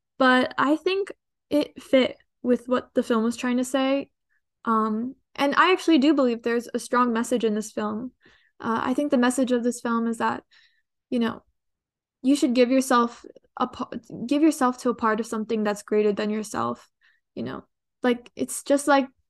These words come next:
basically the thesis of the film is what Diego Calva is saying at the party, uh, to Margot Robbie. You know, he's like, "I wanna be a part of movies 'cause there's something bigger than myself out there."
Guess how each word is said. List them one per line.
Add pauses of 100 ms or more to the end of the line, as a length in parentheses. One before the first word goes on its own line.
(120)
basically
the
thesis
of
the
film
is
what
Diego
Calva
is
saying
at
the
party, (380)
uh,
to
Margot
Robbie.
You
know,
he's
like,
"I
wanna
be
a
part
of
movies
'cause
there's
something
bigger
than
myself
out
there."